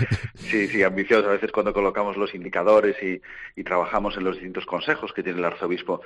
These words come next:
para nuestra diócesis, pues en el Consejo del Presbiterio, en el Consejo Diocesano de Pastoral, en los distintos, eh, organismos, delegaciones y tal, pues somos ambiciosos porque el Señor nos llama a salir y sembrar, ¿no?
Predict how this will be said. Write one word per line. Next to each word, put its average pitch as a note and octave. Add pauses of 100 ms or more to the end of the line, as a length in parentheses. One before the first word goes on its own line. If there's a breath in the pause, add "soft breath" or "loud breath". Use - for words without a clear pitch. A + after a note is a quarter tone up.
(220 loud breath)
para F2
nuestra E2+
diócesis, F2+
pues D2+
en C#2+
el D2+ (260 loud breath)
Consejo E2
del F2
Presbiterio, F2
en F2
el E2
Consejo D#2+
Diocesano D#2
de D#2+
Pastoral, F#2+ (300 loud breath)
en F#2
los F2
distintos, F2+ (240)
eh, D#2+
organismos, F2+
delegaciones F2+
y G#2
tal, G#2+ (300 loud breath)
pues F2
somos F2+
ambiciosos F#2+
porque - (440)
el F2+
Señor F2+
nos F2+
llama F#2
a F2+
salir E2
y -
sembrar, F2
¿no? C#3